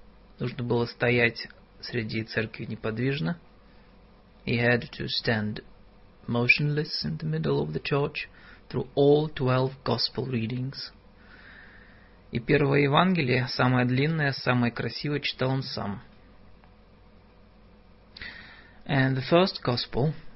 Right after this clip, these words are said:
the longest, the most beautiful, he read himself. Бодрое, здоровое настроение владело им. A vigorous, healthy mood came over him.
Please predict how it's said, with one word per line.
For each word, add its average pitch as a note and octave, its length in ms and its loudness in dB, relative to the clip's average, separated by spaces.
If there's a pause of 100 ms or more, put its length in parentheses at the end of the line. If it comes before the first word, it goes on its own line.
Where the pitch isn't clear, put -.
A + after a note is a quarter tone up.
(240)
the - 80 -8
longest, C3 640 2 (480)
the - 60 -16
most A2 300 -2
beautiful, D3 480 -2 (400)
he C#3 120 -2
read A#2+ 220 2
himself. B2+ 440 -4 (2000)
Бодрое, F3+ 640 4 (600)
здоровое C3+ 460 4
настроение A#2+ 800 0
владело D3+ 460 -4
им. D3+ 180 -2 (1000)
A C#3 120 6
vigorous, D3+ 880 0 (300)
healthy D#3 500 0
mood C#3 400 0 (320)
came G#2+ 260 0
over G#2 280 -4
him. A2 300 -4